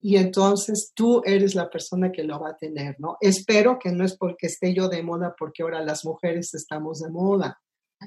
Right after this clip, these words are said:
Y que sea, ah, bueno, les digo, bueno, me, ¿por qué me eligen? Porque soy mujer y hay que elegir mujeres y tenemos que ponernos de moda.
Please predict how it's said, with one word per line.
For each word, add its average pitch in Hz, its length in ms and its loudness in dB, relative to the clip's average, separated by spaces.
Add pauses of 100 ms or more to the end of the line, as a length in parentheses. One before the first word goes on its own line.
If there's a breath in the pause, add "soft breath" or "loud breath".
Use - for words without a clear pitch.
(320 loud breath)
Y 196 120 -2
que 196 120 6
sea, 196 300 6
ah, 208 60 6
bueno, 196 260 4
les 185 220 6
digo, 190 200 6
bueno, 202 240 6
me, 196 180 4
¿por 196 260 0
qué 220 120 -4
me 214 140 4
eligen? 202 420 2
Porque 190 280 -2
soy 247 220 2
mujer 233 500 2
y 196 100 2
hay 196 140 4
que 202 140 2
elegir 190 440 2
mujeres 196 640 2
y 170 280 -12
tenemos 180 360 -4
que 185 80 -8
ponernos 180 540 0
de 156 100 -8
moda. 202 500 2